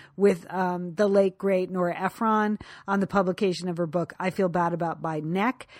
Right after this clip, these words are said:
And so coming up on Thursday, you'll be able to listen to our interview with President Bill Clinton. And also, one other thing, Julie, I just wanted to shout out to Carol at Sur La Table. Carol, I hope you're listening to the show. I hope you figured out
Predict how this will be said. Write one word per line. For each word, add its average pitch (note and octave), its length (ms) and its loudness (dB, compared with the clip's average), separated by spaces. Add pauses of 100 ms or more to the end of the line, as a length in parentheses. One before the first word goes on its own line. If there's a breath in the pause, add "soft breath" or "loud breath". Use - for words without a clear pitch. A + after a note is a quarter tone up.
(100)
And F#3 160 -2
so F#3+ 280 2
coming G#3 320 0
up G3+ 160 0
on F#3+ 160 0
Thursday, C4+ 640 2
you'll G#3 180 0
be F#3+ 160 2
able F#3 200 2
to F#3 120 -10
listen F3+ 380 -4
to F3 260 -4
our D#3+ 140 -8
interview E3+ 500 -4
with D#3 220 -6
President E3+ 400 -6
Bill D#3 160 -8
Clinton. C3+ 400 -16 (420 loud breath)
And A3+ 140 2
also, B3 320 6
one C#4 200 2
other A#3+ 200 0
thing, G#3 220 -4
Julie, G3 200 -2
I F#3 60 0
just G3 200 -6
wanted B3+ 180 2
to A#3+ 40 -4
shout A#3 240 2
out A3+ 240 0
to - 100 -12
Carol G3 560 0 (200)
at F#3 200 -6
Sur G3+ 200 -2
La F#3+ 100 -2
Table. E3+ 460 -6 (500 soft breath)
Carol, C#4 480 8 (140)
I A3+ 100 4
hope A3 220 2
you're B3 100 -2
listening A3 360 -4
to G#3 100 -10
the F#3+ 100 -6
show. - 320 -10 (340)
I F3+ 120 -6
hope F#3 180 -2
you G3+ 60 -4
figured G#3 280 0
out F#3+ 220 2